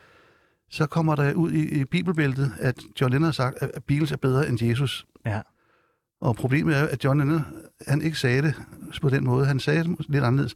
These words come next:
Speaker 2: Mm.
Speaker 1: Og det, han mente, og det er nok det vigtigste at sige, det er, at The Beatles som band betyder mere for de unge mennesker i, i dagens England, eller datidens England, end, end kirken gør.
Speaker 2: Ja.
Speaker 1: Og det skal man måske ikke sige til bibelforbæltet i U S A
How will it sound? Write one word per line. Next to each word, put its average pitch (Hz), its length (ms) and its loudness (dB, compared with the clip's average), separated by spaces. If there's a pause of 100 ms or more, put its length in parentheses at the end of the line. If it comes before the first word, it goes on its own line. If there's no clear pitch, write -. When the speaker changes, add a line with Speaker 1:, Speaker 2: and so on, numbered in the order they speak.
(140)
Speaker 2:
Mm. 113 180 -4
Speaker 1:
Og 120 100 -2
det, 139 100 2
han 143 120 2
mente, 160 380 2 (120)
og 120 140 -2
det 160 80 2
er 165 40 2
nok 117 180 0
det 110 100 0
vigtigste 135 360 0
at 117 80 0
sige, - 180 0 (420)
det 147 180 2
er, 151 140 0
at 139 220 -2 (240)
The 147 100 2
Beatles 170 380 0 (180)
som 117 220 0
band 139 380 2
betyder 147 340 -2
mere 135 180 0
for 156 100 0
de 123 100 0
unge 143 120 2
mennesker 131 320 0
i, 135 120 0 (400)
i - 40 -10 (160)
dagens 151 300 0
England, 139 300 0
eller 104 140 -4
datidens 131 440 -2
England, 139 280 0 (460)
end, 139 200 0
end 135 240 0 (100)
kirken 147 340 0
gør. 110 220 2 (280)
Speaker 2:
Ja. 117 120 -2 (640)
Speaker 1:
Og - 140 -4
det 131 100 0
skal 147 140 0
man 135 100 2
måske 120 200 0
ikke 131 100 -2
sige 143 200 0
til - 220 -2 (120)
bibelforbæltet 135 760 -2
i 131 60 2
U 123 140 2
S 92 80 0
A 131 80 2